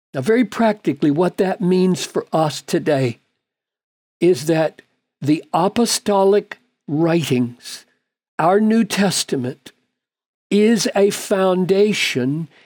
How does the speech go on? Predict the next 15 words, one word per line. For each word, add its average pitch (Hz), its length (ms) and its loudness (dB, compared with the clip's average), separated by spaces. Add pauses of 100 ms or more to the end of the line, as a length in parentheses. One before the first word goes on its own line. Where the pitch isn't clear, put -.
(140)
insofar 196 1040 2 (320)
as 180 400 0 (200)
it 190 320 0
presents 170 720 0 (1080)
this 151 500 -2 (720)
mystery 208 720 0
of 214 180 -2
Christ - 760 -4 (420)
made 185 800 2
known 180 640 2 (260)
to 190 140 2
the 190 120 -2
sons 208 380 0
of 202 140 -2
men 170 500 2